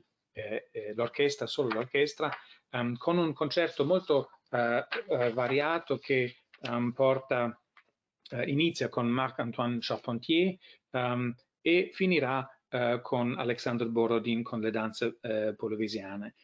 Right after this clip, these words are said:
Eh, in mezzo troverete musiche di Handel dal, ehm, Royal Fireworks Music, ehm, music di, ehm, di musiche per i reali fuochi d'artificio,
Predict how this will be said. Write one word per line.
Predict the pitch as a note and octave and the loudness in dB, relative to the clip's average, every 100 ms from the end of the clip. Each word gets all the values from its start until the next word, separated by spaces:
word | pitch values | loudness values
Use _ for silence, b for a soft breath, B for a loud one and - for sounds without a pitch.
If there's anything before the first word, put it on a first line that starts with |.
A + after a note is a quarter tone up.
| B B _ | B B _
Eh, | A#2+ A#2 - | -2 -2 0
in | C#3 | 2
mezzo | F3 D3+ C3 G#2+ | 2 0 -4 -6
troverete | - A#2 B2 B2+ A2+ A2 A#2 | -4 -2 0 0 -2 -4 -6
musiche | C3 B2 A#2 - A2 | -4 -4 -4 -2 -2
di | A2 G#2+ | -2 -2
Handel | D3+ D#3 B2+ A2+ | 0 0 0 0
dal, | A2 G#2+ G#2 G2+ G#2 A2 | 0 -2 -2 -4 -4 -4
ehm, | C3 A2 G#2+ B2 | -6 -8 -10 -12
Royal | - B2 A#2 A2+ | -8 -6 -4 -2
Fireworks | C3 B2 A#2+ A#2+ A2+ | 0 0 0 0 -2
Music, | B2 A#2+ A#2+ - - b b - | -2 -2 -2 -4 -10 b b -6
ehm, | A#2+ A2+ A2+ A2+ A#2 | -2 0 0 -2 -4
music | B2+ A#2 A2+ - - | -4 -2 -2 -6 -10
di, | A2 G#2 G#2 - _ _ _ _ A#2 | -6 -4 -4 -8 _ _ _ _ -12
ehm, | A2 G#2 G2+ G2 F#2+ G2 G2 G2 F#2 G2+ _ _ _ _ _ _ | -8 -6 -4 -4 -6 -8 -10 -12 -12 -14 _ _ _ _ _ _
di | - | -2
musiche | A#2+ D3 C3 A#2+ - - _ - | 2 4 2 0 -2 -6 _ -6
per | B2 | -2
i | A#2+ - | -2 0
reali | A#2 C3 C#3+ B2+ | 0 2 2 -2
fuochi | - - E3+ - - | -4 2 2 2 -2
d'artificio, | C#3 A#2+ - A2+ A2 - | 0 0 -6 -10 -6 -4